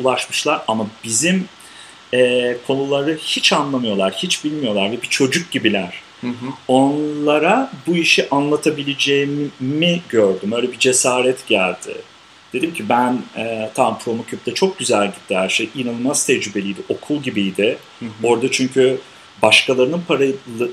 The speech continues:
Speaker 1: parasıyla büyük deneyler yaptık.
Speaker 2: Hı.
Speaker 1: Promo Cube'da, e, mesela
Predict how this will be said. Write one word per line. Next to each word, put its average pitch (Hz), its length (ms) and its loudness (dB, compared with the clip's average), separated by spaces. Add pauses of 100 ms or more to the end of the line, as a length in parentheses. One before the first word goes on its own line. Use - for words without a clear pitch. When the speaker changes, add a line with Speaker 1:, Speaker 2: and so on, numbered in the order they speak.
(100)
Speaker 1:
parasıyla 175 560 2
büyük 160 260 -2
deneyler 127 460 4
yaptık. - 380 -2 (300)
Speaker 2:
Hı. 117 60 -18 (1160)
Speaker 1:
Promo 135 320 6
Cube'da, 139 580 2 (460)
e, 131 480 2 (380)
mesela 127 560 0